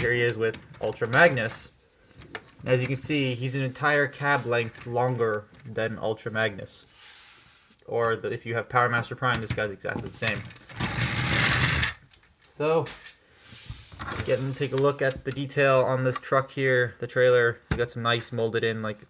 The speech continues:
electronic techno garbage they have detailed on the side that they used to do in the eighties.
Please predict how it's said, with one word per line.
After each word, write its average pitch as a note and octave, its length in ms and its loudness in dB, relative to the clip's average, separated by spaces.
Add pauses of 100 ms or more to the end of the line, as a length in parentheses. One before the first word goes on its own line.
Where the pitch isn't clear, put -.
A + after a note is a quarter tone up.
(200)
electronic A2+ 600 -2 (140)
techno A2+ 640 -4 (1200)
garbage A#2+ 500 2
they A#2 140 0
have A2+ 180 -4
detailed A2+ 380 0
on A2+ 80 -6
the A2+ 40 -8
side A2+ 420 0
that G#2+ 100 -10
they G#2+ 80 -10
used G#2+ 180 -10
to - 60 -14
do G#2+ 120 -6
in G#2+ 60 -6
the G#2+ 140 -6
eighties. G#2+ 320 -8